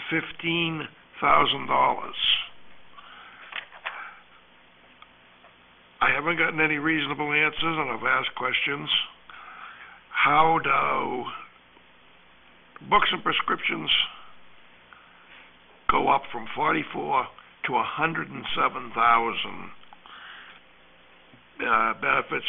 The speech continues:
for s-, benefits for sped teachers, a hundred and eleven to a hundred and sixty. Social worker salary, ninety-five to a hundred and thirty.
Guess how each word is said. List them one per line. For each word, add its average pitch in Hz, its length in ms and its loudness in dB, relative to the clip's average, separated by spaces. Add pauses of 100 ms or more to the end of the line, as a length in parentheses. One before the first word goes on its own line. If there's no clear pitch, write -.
for 131 60 -4
s-, - 200 -2 (160)
benefits 165 640 2 (320)
for - 80 -4 (160)
sped 165 320 0
teachers, 113 480 -4 (1120)
a 117 40 -2
hundred 147 320 0
and 143 80 -6
eleven 156 520 4
to - 60 -2
a 117 100 -2
hundred 131 300 -4
and 123 160 -10 (160)
sixty. - 500 -4 (1600)
Social 165 400 2
worker 165 320 4 (100)
salary, 143 580 2 (1400)
ninety-five 147 720 2
to 127 140 -6
a 113 40 -4
hundred 143 380 0
and 135 140 -12 (100)
thirty. 135 440 0